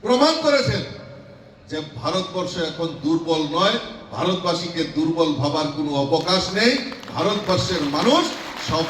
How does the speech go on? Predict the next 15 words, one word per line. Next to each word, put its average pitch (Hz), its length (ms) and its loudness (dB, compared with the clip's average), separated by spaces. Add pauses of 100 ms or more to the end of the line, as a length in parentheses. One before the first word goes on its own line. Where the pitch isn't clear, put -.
একত্রিত 151 540 -4 (140)
হয়ে 120 120 -2
রয়েছে। 110 480 -6 (2500)
তো 190 120 0
কাজেই 214 480 4 (1160)
আমরা 190 280 4
পুঁথিগত 240 640 2
শিক্ষায় 240 440 0
শিক্ষিত 233 420 -6
হলাম, 233 540 -6 (560)
কেউ 196 140 0 (140)
ডাক্তার 214 400 2
হলাম, 226 440 2
ইঞ্জিনিয়ার 233 520 0
হলাম 233 300 0